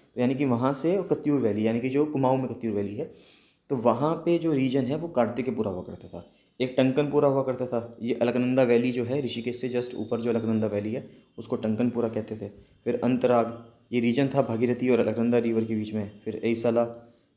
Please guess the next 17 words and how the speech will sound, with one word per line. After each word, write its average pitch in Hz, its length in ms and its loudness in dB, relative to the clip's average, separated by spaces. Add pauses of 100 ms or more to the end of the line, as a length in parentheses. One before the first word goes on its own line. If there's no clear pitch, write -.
(100)
जो 120 240 -4
एसला 131 380 2
है 127 220 2
ये 131 140 0
क्या 131 160 0
है, 143 360 -4
भागीरथी 123 580 2
और 175 360 0
यमुना 117 220 2
रिवर 113 260 2
के 117 120 -6
बीच 110 180 -2
में 113 80 -6
है। 110 180 -4 (440)
फिर 135 120 -2
मायापुर 127 560 4
हाट, 127 240 -4